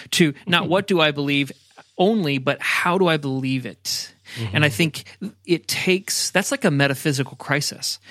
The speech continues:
Speaker 1: It feels like a different operating system to live by how I'm believing my beliefs versus have I,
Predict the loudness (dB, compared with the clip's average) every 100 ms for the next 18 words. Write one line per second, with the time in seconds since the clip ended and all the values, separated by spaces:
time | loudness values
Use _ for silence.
0 | -2 0 2 0 2 0 -4 -4 -10 0
1 | 0 2 -2 0 0 0 0 -2 0 0
2 | -2 -2 -2 -2 -2 0 2 2 2 -2
3 | -2 0 0 -4 -12 -18 -6 -2 0 2
4 | 2 2 2 2 0 0 -2 0 -2 -2
5 | -2 -2 -4 -2 0 0 0 0 -2 -6
6 | -20 -20 -10 -2 0 0 0 -2 -6